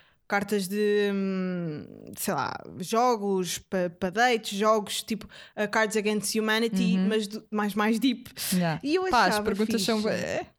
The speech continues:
Speaker 2: difíceis.
Speaker 1: São fixes,
Speaker 2: Mas
Speaker 1: são
Speaker 2: vão seguir a
Speaker 1: fixe.
Speaker 2: página, é muito fixe,
Speaker 1: É muito
Speaker 2: chama-se
Speaker 1: fixe.
Speaker 2: We Are Not Really Strangers.
Speaker 1: E eu gostava de, no fim de cada episódio, dar uma carta,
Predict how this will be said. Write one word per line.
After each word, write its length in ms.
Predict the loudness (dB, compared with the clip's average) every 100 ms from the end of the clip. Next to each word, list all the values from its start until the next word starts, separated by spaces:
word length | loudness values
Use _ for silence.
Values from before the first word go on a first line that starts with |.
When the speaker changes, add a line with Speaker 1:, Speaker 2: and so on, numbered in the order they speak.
| -4
Speaker 2:
difíceis. 560 | -2 -2 0 -2 0 -2
Speaker 1:
São 80 | -2
fixes, 640 | -2 -4 -2 -2 -2 0
Speaker 2:
Mas 140 | 2 4
Speaker 1:
são 120 | 4
Speaker 2:
vão 80 | 2
seguir 180 | 4 4
a 60 |
Speaker 1:
fixe. 60 | 6
Speaker 2:
página, 280 | 4 4 2
é 60 |
muito 200 | 0 -2
fixe, 300 | -4 -8 -4
Speaker 1:
É 60 | 0
muito 160 | 0 0
Speaker 2:
chama-se 40 |
Speaker 1:
fixe. 180 | 0 2
Speaker 2:
We 60 |
Are 100 | 2
Not 200 | 0 -2 -2
Really 180 | -2
Strangers. 540 | -2 -6 -8 -8 -10 -2
Speaker 1:
E 440 | 0 2 2 -2 -4
eu 400 | 0 2 2 0
gostava 500 | -4 0 2 2 0
de, 240 | 0 0
no 120 | 2 2
fim 160 | 0
de 40 | 0
cada 140 | 0
episódio, 540 | 0 0 2 2 0 0
dar 180 | 2 2
uma 140 | 0
carta, 480 | -2 -2 -2 -4